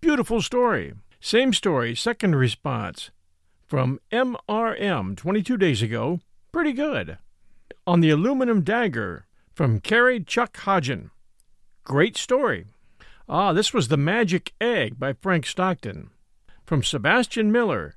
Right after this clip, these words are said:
seventeen days ago, "Really good." Thumbs up, thanks. And, and from Penny C. Wright,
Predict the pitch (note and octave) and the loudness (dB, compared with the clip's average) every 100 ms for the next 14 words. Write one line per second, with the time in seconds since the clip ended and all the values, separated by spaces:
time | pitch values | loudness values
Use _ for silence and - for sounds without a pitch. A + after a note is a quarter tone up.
0 | - - F3 A#3 B3 A#3 G#3+ G3+ C#3+ C3 | -10 -4 -2 -2 -2 0 2 2 0 -2
1 | A2+ F2+ F2 C#3 C4+ D4+ G#3 C#4 F3+ D#2+ | -4 -6 -8 -4 -2 0 0 0 0 -2
2 | - _ - - _ _ _ _ D#3+ G3+ | -14 _ -20 -20 _ _ _ _ 0 0
3 | F#3+ F#3+ G2+ - _ F#3 G#3+ A2+ - - | 0 -2 -2 -10 _ -4 -4 -6 -12 -16
4 | - - _ _ _ _ - F3+ A3 G3+ | -20 -20 _ _ _ _ -2 0 0 -2
5 | - _ - A3+ A#3+ F3+ - B3 A#3+ E3 | -8 _ -4 -4 -2 -4 -2 0 0 -2
6 | - G#3+ D#3 B3 D3 | -4 -2 -2 -2 -4